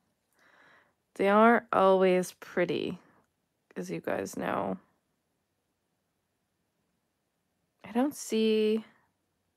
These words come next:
any markings on this. But it is definitely a real shell cameo.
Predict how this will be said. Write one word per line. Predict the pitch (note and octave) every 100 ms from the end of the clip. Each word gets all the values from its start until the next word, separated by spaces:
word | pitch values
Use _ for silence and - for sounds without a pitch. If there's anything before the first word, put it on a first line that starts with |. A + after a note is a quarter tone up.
| _ _ _ _ _ _ _ _ _ _ _ _ _ _ _ _ _ _ _ _ _ _ _ _ _
any | - G3 G#3+
markings | G#3 G#3 G#3 C4+ - F3+ E3 E3 E3 F#3+
on | D3+ D#3 D#3
this. | D#3 E3+ C4 F4 - - - - - _ _ _ - - _ _ _ _ _ _ _ _ _ _ _ _ _ _ _ _ _ _ _ _ _ _ _ _ _ _ _ _
But | G#3+ F#3 G3
it | F#3+
is | G#3+ A3 G#3
definitely | G3 G#3 A#3+ A3+
a | F3
real | E3+ F3+ F3+
shell | - - - F3+ E3+ E3+ E3+ E3+
cameo. | - - F3 F3 D#3+ D3+ D3 D3 D3+